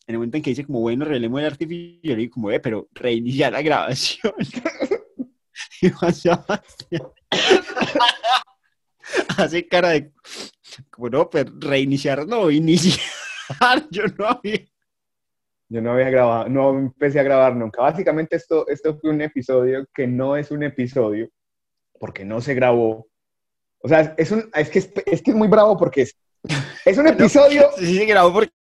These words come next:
Speaker 1: ya lo habíamos grabado. <laughs>
Speaker 2: que ya se había grabado, pero este no se grabó, con unas cosas maravillosas. La met-, cuando Lucas hace, yo empiezo con la metáfora del, del ornitorrinco pa' hablar de estos co-, de estas cosas híbridos, y luego Lucas, eh,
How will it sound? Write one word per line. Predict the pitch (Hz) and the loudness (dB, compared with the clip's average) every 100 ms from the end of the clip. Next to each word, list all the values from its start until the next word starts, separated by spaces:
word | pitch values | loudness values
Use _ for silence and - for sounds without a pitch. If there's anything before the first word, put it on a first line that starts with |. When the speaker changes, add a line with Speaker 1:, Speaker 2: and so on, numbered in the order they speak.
| - | -4
Speaker 1:
ya | 196 175 | 2 6
lo | |
habíamos | 196 214 196 180 | 8 6 6 4
grabado. | 165 175 208 202 220 - - - - | 6 6 6 6 2 -2 -18 -16 -2
<laughs> | 262 285 - 277 | 0 0 -4 -8
Speaker 2:
que | 190 170 | -6 0
ya | 180 | 2
se | 165 190 | 6 8
había | 196 | 8
grabado, | 185 147 147 131 110 107 _ _ | 8 8 8 6 2 -2 _ _
pero | 170 180 | 6 6
este | 220 - 190 | 6 4 6
no | 156 139 | 6 4
se | 156 | 2
grabó, | 139 135 190 170 - | 4 6 8 6 2
con | - 139 | -2 0
unas | 135 170 175 | 2 0 -2
cosas | 196 196 185 | 0 0 2
maravillosas. | 135 117 107 147 151 - _ _ | 2 2 2 0 0 -6 _ _
La | 117 123 | -2 0
met-, | 123 - | -2 -4
cuando | 139 131 | -2 0
Lucas | 139 143 185 | 0 0 0
hace, | 185 180 185 - _ | 0 0 -2 -4 _
yo | 127 180 | 0 2
empiezo | 214 208 202 | 2 0 0
con | 190 | -2
la | 151 | -2
metáfora | 127 131 135 165 | -2 -2 -2 0
del, | 165 156 143 | 0 0 -4
del | 139 139 | -4 -4
ornitorrinco | 143 147 156 151 147 170 | -6 -6 -4 -4 -6 -4
pa' | 156 | -2
hablar | 160 151 147 - _ _ _ - | 2 4 2 -4 _ _ _ -8
de | 123 113 | -2 -2
estos | 113 131 127 | -2 -6 -4
co-, | 147 | -4
de | 135 127 | 0 0
estas | 123 131 | 0 -6
cosas | - 143 135 143 | -4 -2 -2 -2
híbridos, | 127 123 135 127 127 _ | 0 0 2 0 0 _
y | 143 165 165 | 2 2 2
luego | 127 127 139 | 2 4 4
Lucas, | 165 143 - 143 - - | 4 2 2 -4 -4 -6
eh, | 113 113 104 101 95 | -2 0 0 -2 -6